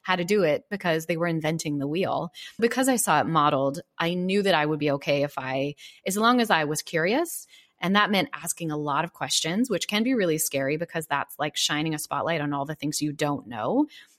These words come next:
I think that's the biggest barrier to people wanting to up level is they're unwilling to ask those questions and expose their lack of expertise or business acumen or something.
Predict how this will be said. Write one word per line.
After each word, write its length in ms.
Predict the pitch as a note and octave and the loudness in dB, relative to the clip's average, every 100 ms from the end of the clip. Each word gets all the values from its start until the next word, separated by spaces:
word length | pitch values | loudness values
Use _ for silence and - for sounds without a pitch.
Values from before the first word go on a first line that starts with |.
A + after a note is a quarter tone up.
| - | -6
I 60 | F3+ | -4
think 220 | F3+ F3 | -4 0
that's 240 | D#3+ D#3+ | 0 0
the 60 | F3+ | -2
biggest 340 | E3+ E3 E3 | 0 0 -2
barrier 340 | - C#3 D3 D3 | -2 0 0 0
to 120 | - | -2
people 320 | D#3+ D#3+ D#3+ | -8 -6 -4
wanting 260 | D3 C#3+ C#3+ | -2 -2 -4
to 160 | - - | -4 -4
up 140 | D3 | -4
level 300 | D#3+ D3 E3 | -2 -2 0
is 140 | F#3 E3+ | -2 0
they're 340 | D#3 D3 D3 | 0 2 0
unwilling 500 | - D#3 D3+ D3+ D3 | 0 0 0 0 0
to 140 | D#3 - | 0 -2
ask 220 | C#3+ D3+ | -2 -4
those 160 | - - | -6 -6
questions 380 | C3+ - D3+ | -6 -6 -6
and 100 | D3 | -4
expose 520 | C#3+ - - C#3+ D3 - | -4 -4 -2 -2 -2 -2
their 440 | C#3+ C#3+ C#3+ D3+ - - - - - - _ _ _ - | -2 -2 -2 -6 -10 -18 -16 -20 -20 -20 _ _ _ -8
lack 360 | F#3 F3 F3 | 0 2 2
of 100 | F3 | 2
expertise 720 | D#3+ - - E3 - B3+ A#3 - | 0 0 -2 -2 0 2 2 0
or 320 | D#3+ D3 C#3+ | 0 0 0
business 340 | F3 G3+ A#3 | 0 0 0
acumen 440 | F#3 G3 G#3+ F#3+ F3+ | 0 -2 -4 -2 -2
or 60 | |
something. 600 | F3+ F3+ F3+ F3 E3+ E3+ | -2 -4 -4 -2 -2 -2